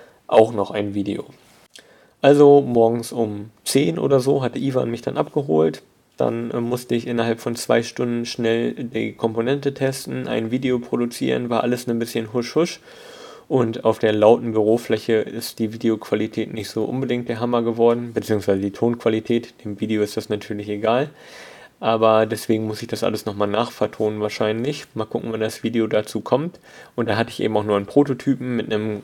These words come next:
drei D gedruckten Gehäuse und so. Und die Firmware war auch noch nicht ganz fehlerfrei. Da muss auf jeden Fall noch ein bisschen was gemacht werden,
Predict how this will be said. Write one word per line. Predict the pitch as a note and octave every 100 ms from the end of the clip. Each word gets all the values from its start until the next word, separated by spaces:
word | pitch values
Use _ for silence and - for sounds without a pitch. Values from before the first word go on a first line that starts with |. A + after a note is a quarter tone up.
| -
drei | B2 - G#2+
D | A2+ A#2+
gedruckten | A#2+ G#2+ A2+ - A2+
Gehäuse | G#2 A#2 C3 B2+ B2
und | A#2
so. | B2 A#2+ A#2+ A#2+ - _ _ _ _ _ _ -
Und | G#2
die | G2 F#2+
Firmware | - A2+ A2+ G2+
war | -
auch |
noch | B2 B2
nicht | A2+ -
ganz | A2+ G#2
fehlerfrei. | - G#2+ G#2+ - - G#2+ G#2+ - - - - - - -
Da | - G#2+
muss | A2 -
auf | C#3 B2
jeden | A#2+
Fall | G#2+ G#2+
noch | G#2+
ein | G#2+
bisschen | G#2+ A2+
was | G#2 -
gemacht | A2 D3 -
werden, | A#2+ B2 B2 B2+